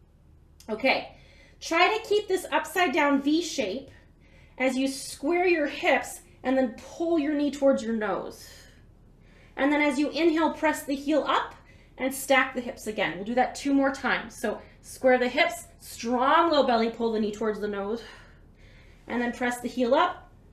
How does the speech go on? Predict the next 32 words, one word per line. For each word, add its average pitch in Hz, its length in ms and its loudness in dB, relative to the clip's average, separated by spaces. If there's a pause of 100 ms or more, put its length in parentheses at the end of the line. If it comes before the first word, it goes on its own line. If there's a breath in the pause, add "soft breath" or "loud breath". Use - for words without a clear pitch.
(160)
and 233 120 -8
open 220 240 -4
up 208 120 -6
the 196 100 -6
hip. - 260 -8 (920 loud breath)
One 254 260 4
more, 202 200 2
square 254 340 0
the 254 60 4
hips, 269 260 -2
pull 254 200 -2
the 247 80 -2
knee 240 140 0
towards 240 260 -2
the 220 80 -8
nose, 247 440 -4 (1000 loud breath)
then 240 140 0
press 247 280 0
the 233 100 -6
heel 233 300 -2
up 370 320 0 (320 soft breath)
and 247 140 -6
s-, - 120 -14 (220)
stack 214 400 -6
the 214 80 -6
hips. - 420 -12 (460 soft breath)
Okay, 254 240 0
this 359 300 0
time, 220 520 -2 (400 soft breath)
square 330 540 0
the 294 100 0
hips, 285 640 -2